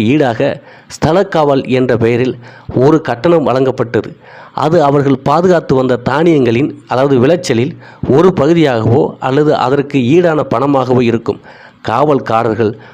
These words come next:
தங்கள் வசூலில் ஒரு பகுதியை காவல் தலைவருக்கு வழங்கினர். கோவில் காவலுக்கான வருமானம் காவல் தலைவருக்கு வரும். அவர் அதில் ஒரு பகுதியை தன் கீழ்ப்பட்டவர்களுக்கு பகிர்ந்தளிப்பார். பெரும்பாலும் கோவில்கள் காவல் தலைவருக்கு நிலங்களை வழங்கின.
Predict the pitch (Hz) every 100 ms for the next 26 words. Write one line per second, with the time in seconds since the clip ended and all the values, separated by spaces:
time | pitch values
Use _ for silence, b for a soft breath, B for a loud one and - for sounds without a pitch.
0 | B - 117 113 104 120 120 165 135 113
1 | 131 120 147 139 123 - 123 160 147 -
2 | 123 117 110 147 120 113 117 104 92 -
3 | b b b b _ _ - 202 202 196
4 | 190 - 139 135 139 123 135 127 113 131
5 | 123 107 120 120 B B B - 151 190
6 | 180 139 135 147 120 117 120 110 - -
7 | B B B - 135 139 131 - 123 131
8 | 117 123 117 131 190 190 - 135 127 120
9 | 202 196 170 143 127 120 117 127 123 147
10 | 135 113 113 104 B B B B - 139
11 | 185 190 196 208 - 160 175 127 123 139
12 | - B B _ 127 170 196 185 151 139
13 | 123 117 123 120 180 175 147 113 117 123